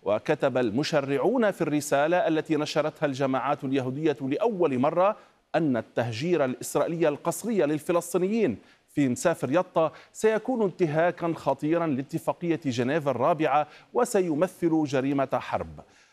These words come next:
وأضافوا أن استمرار إسرائيل في خططها يحتم على وزارة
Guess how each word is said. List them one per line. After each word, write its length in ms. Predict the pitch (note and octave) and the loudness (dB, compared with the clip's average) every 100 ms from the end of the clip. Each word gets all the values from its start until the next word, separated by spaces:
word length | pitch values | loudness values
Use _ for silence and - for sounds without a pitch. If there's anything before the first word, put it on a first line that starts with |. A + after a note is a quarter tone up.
| _ _ | _ _
وأضافوا 920 | F#2 G2 - G#2+ A#2+ D#3+ F3+ G#3 - | -2 0 0 0 2 2 2 0 2
أن 160 | D#3+ D#3 | 0 0
استمرار 680 | D3 - C#3+ C#3+ D#3+ D3+ | -2 -2 0 2 2 0
إسرائيل 440 | - - E3 B3 G3 | -2 0 0 0 -2
في 160 | - | -2
خططها 640 | C3+ C#3+ - D#3+ F3 D#3+ F#3+ | -2 -2 -2 0 0 2 2
يحتم 600 | F3 - F#3 - D#3 C#3 | 0 0 -4 -2 -2 0
على 240 | A#2 C3+ | 0 2
وزارة 380 | C3 B2 D3+ | 0 0 0